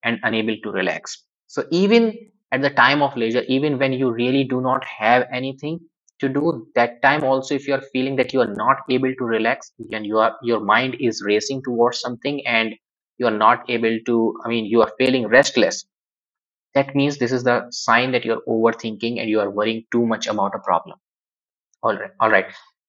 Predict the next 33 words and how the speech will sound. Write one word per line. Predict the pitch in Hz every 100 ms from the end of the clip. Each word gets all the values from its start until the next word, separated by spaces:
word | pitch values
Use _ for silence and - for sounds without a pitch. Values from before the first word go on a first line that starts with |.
| _ _ _
The | 110
next | 113 135 -
thing | 147 143
is | 135 147 - _ -
noticing | 120 143 160 170 185 165
a | 117
decrease | 120 - 135 143 143
in | 135 -
productivity. | 104 98 - 98 90 87 - _ _ _ _ _ _ _ -
Uh, | 110
this | 117 -
is | 170 -
obvious | 151 180 190 156
one, | 131
because | 120 120 123 - -
if | 143 139
you | 135 135 123
are | 127 -
constantly | 139 139 156 143 147
thinking | 139 123 135 131
about | 117 110
something, | - 117 120 120 156 175 _ _ _ _ _ _ _
it | - 135 -
means | 135 139 139 - -
it, | 131 - _ _ -
you | 127
will | 135 131
not | 131 135
be | 139
able | 135
to | 135 123
perform | 123 - 127 123
your | 120